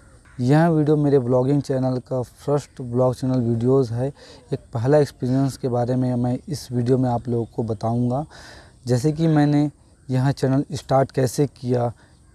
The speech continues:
क्यों और किस लिए। तो यह जर्नी काफ़ी इंटरेस्टिंग है। जैसे कि छः महीने पहले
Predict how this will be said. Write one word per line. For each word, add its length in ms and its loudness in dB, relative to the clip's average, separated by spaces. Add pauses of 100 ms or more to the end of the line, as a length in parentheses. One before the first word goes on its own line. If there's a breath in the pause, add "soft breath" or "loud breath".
(100)
क्यों 260 4 (100)
और 180 -2 (100)
किस 260 -4
लिए। 360 2 (760 soft breath)
तो 280 2 (280)
यह 340 2
जर्नी 840 0 (540 soft breath)
काफ़ी 520 -2 (480)
इंटरेस्टिंग 560 2
है। 240 -2 (560 soft breath)
जैसे 300 0
कि 380 -4
छः 220 2
महीने 280 2
पहले 480 0